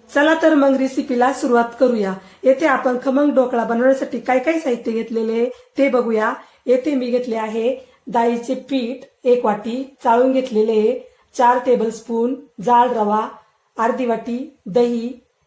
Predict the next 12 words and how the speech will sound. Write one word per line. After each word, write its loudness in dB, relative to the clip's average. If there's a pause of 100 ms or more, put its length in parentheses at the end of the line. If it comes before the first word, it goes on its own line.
(140)
मीठ, -4 (560)
हळद, 0 (540)
हिरव्या 4
मिरचीचे -4
तुकडे, -2 (420)
कढीपत्ता, -4 (680)
मोहरी, 0 (880)
कोथिंबीर -2 (400)
आणि -4
येथे -2
घेतले 0
साखर -6